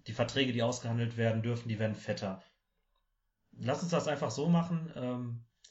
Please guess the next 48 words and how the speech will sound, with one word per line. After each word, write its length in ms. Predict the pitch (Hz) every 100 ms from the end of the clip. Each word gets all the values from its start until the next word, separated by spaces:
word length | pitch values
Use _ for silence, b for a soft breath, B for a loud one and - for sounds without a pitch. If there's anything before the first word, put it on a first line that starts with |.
| -
ich 140 | 117
weiß 200 | 127 143
jetzt 120 | -
halt 160 | 135 117
nicht, 180 | 127 -
inwiefern, 600 | 120 107 - 120 117 113
äh, 240 | 110 104
das 300 | 98 98 -
smart 720 | - - - 107 113 117 - 113 101
wäre, 320 | 104 107 101
die 140 | 95
Qualifying 540 | - 117 113 - 107 110
Offer 320 | 110 107 -
zu 140 | -
nehmen 280 | 101 101 101
oder 180 | 87 101
dieses 420 | 98 95 90 - b b b b b b b
schon 280 | - 131 160
recht 260 | 147 135 -
gute 260 | 190 113
Angebot 400 | 113 113 107 117
der 80 | 110
Suns, 400 | - 113 127 -
äh, 240 | - 110 110
würde 100 | 107
ich 100 | -
mal 100 | 104
behaupten, 540 | 101 117 - 113 107
äh, 600 | 113 101 98 101 90 - - _ _ _ _ 107
ja, 180 | 101 90
sausen 300 | 110 143 110
zu 140 | 95
lassen. 340 | 87 - - - b b b b b b _ _ -
Ich 100 | 110
sag 120 | 147
mal, 100 | 156 -
achtundvierzig 560 | 165 170 170 180 - 170
Millionen, 320 | 156 160 160
vier 260 | - 147
Jahre 400 | 131 113 107 101
waren's 300 | 92 95 95
jetzt, 360 | 104 90 - -
äh, 240 | 101 98
die 120 | 95 98
die 80 |
Suns 320 | 95 - 104 -
vorgeschlagen 680 | 104 98 95 - 98 95
haben. 320 | 95 95 92